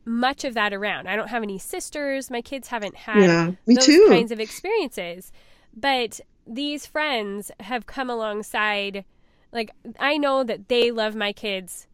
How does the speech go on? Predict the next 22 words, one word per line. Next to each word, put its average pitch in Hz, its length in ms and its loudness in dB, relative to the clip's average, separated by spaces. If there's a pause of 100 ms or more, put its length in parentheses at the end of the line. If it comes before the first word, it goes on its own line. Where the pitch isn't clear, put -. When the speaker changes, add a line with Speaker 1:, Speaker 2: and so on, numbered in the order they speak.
(220)
Speaker 1:
as 202 220 -2
they 196 140 -6
were 185 120 -6
part 180 220 -8
of 175 80 -16
their 170 140 -12
family, - 520 -14
you - 140 -4
know, 196 140 -4
it's, 208 240 0
Speaker 2:
Mm-hmm, 190 200 4
Speaker 1:
and 240 160 0
that 247 200 4
Speaker 2:
mm-hmm. 190 80 6
Speaker 1:
has 226 160 2
been 233 180 0
one 226 160 0
of 226 80 -2
the 220 60 -6
most 202 240 -6
precious 214 400 -6
things 190 520 -6